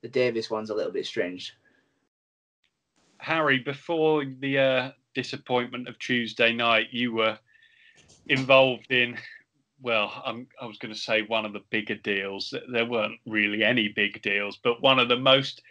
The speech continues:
Speaker 2: talked about deals, um, on deadline day towards the end of it was, uh,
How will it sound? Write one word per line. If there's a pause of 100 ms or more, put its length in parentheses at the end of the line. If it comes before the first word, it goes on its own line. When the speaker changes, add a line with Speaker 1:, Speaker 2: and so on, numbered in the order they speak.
(140)
Speaker 2:
talked
about
deals, (340)
um, (300)
on
deadline
day
towards
the
end
of
it (320)
was,
uh,